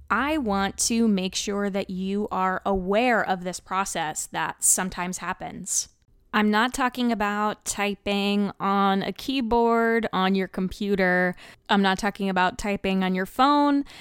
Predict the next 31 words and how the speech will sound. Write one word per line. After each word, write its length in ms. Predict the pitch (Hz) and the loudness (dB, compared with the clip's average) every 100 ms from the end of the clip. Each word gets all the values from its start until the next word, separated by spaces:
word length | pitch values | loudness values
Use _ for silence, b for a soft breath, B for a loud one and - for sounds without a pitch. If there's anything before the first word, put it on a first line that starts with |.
| B B | B B
And 420 | 214 226 247 254 247 | 0 4 6 4 4
I'm 160 | 240 240 | 6 6
also 300 | - 220 214 | 6 6 6
not 240 | 214 277 | 4 2
talking 360 | - 269 240 208 | 0 2 2 2
about 360 | 185 180 - | 2 0 -2
the 100 | 202 | -4
kind 320 | - 220 214 | -4 -2 0
of 180 | 202 190 - - | 0 -2 -8 -12
type 560 | - - 202 226 - - - | -10 -8 -6 -8 -10 -16 -8
that 500 | 196 196 190 180 - | -2 0 2 0 -2
you 180 | 196 196 | 0 0
hear 300 | - 208 202 | 0 0 0
about 500 | 185 175 175 175 B B B | 0 0 0 0 B B B
when 580 | - 190 190 185 180 180 - | -2 2 4 2 2 -2 -4
people 320 | 208 196 190 | -6 -4 -4
ask 320 | 165 170 - | -4 -4 -6
you, 160 | 180 170 | -6 -6
"What's 380 | 170 190 - 208 | -4 -4 -4 -2
your 100 | 202 | -4
type?" 580 | - - 208 143 - - - _ - | -4 -8 -8 -12 -10 -12 -12 _ -4
Are 140 | 214 202 | 2 4
you 280 | 196 220 | 6 8
a 60 | 202 | 6
leading 420 | 196 202 202 220 | 6 4 6 6
lady? 400 | 214 208 175 151 | 6 6 2 -2
Are 140 | - 180 | -4 -2
you 240 | 185 185 | 0 2
a 20 | |
leading 440 | 175 180 185 202 214 | 0 2 4 8 8
man? 420 | 202 170 147 | 6 2 -4